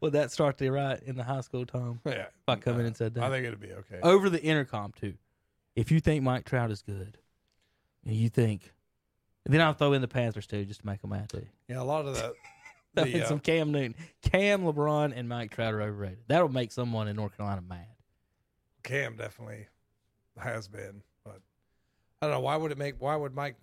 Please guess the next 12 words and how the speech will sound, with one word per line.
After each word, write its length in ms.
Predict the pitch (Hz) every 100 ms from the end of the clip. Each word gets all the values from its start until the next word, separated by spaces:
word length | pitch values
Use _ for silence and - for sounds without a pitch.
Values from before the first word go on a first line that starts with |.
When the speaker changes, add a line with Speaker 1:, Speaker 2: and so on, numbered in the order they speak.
| -
Speaker 2:
wait 120 | 139 120
a 20 |
minute. 160 | 107 104 _ _ _ _ _ _ - _ _ _ _ _
Why, 180 | 131 135
well, 460 | 123 135 131 123 117
why 160 | 131 135
would, 160 | 139
why 180 | 127 139
would 160 | 135 123
LeBron 440 | 120 117 127 127
make 180 | 113 110
people 240 | - 110